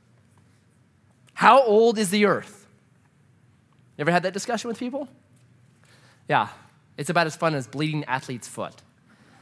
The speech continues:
Like, really? And I'm gonna show you, I don't think Genesis could ever possibly answer that.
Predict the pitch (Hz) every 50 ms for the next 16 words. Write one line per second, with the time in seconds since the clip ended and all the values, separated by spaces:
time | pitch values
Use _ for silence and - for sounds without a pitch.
0 | - - 127 - - 147 170 208 226 240 240 240 247 254 247 240 226 208 - -
1 | - _ _ _ _ _ _ - _ _ _ _ - - 139 156 185 220 240 226
2 | - - - 277 294 294 262 208 202 190 190 196 190 196 233 277 277 254 220 190
3 | - - 180 175 180 180 156 143 127 175 185 196 202 185 - - 143 143 151 151
4 | - - - - _ _ _ _ - - - _ - 214 214 226 226 214 202 -
5 | - - - 220 208 202 - - 202 180 175 165 156 - 151 156 151 - - 110
6 | 104 87 76 67 - -